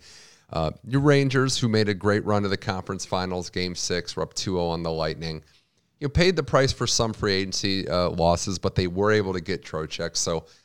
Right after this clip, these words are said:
I guess we can start there. The Rangers didn't really have a lot to spend.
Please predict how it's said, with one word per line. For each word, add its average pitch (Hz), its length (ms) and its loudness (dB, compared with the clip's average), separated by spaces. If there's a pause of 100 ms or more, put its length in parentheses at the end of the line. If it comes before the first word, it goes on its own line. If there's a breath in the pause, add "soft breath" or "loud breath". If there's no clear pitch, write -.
(120)
I 104 40 -4
guess 123 200 2
we 131 80 -2
can 127 100 0
start 107 400 0
there. 90 300 -2 (340 soft breath)
The 98 80 -6
Rangers 117 480 0
didn't 120 240 -2
really 110 220 0
have 101 240 2
a 98 40 0
lot 92 280 -2
to - 80 -8
spend. 127 580 2